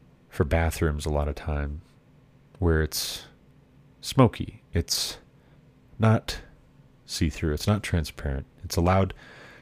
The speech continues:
to let some light in. You can kind of get a vague outline of things that are on the other side, but you also don't want people seeing you that clearly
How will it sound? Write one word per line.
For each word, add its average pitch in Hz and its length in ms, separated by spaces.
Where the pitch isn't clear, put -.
to - 120
let 87 260
some 85 220
light 82 280
in. 135 320
You 92 80
can - 120
kind 104 280
of 95 100
get 98 140
a 90 60
vague 87 340
outline 82 460
of 80 80
things 87 240
that 85 120
are 82 80
on 78 120
the 78 100
other 76 140
side, 135 360
but 107 220
you 104 160
also 92 240
don't 82 200
want 78 140
people 82 220
seeing 78 320
you 76 280
that 78 260
clearly 71 520